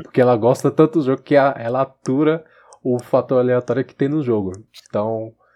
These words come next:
tem, tem muito disso daí, speedrun. Cada, cada jogo é diferente na forma como ele funciona, obviamente. Então, mas isso é um dos fatores que contribui pra um, um jogo ele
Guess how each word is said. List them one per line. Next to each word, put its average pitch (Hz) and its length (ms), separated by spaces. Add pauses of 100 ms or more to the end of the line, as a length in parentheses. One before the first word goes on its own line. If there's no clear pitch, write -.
(460)
tem, 143 200 (280)
tem 147 140
muito 135 560
disso 113 260
daí, 107 560
speedrun. 120 420
Cada, 226 360
cada 254 300
jogo 151 260
é 160 60
diferente 160 800 (280)
na 147 140
forma 139 300
como 147 180
ele 151 100
funciona, 147 600
obviamente. 101 760 (680)
Então, 113 280
mas 113 400
isso 156 280
é 156 40
um 160 80
dos 160 160
fatores 135 400
que - 160
contribui 139 720
pra - 200
um, 151 200 (140)
um 165 80
jogo 139 380
ele 139 440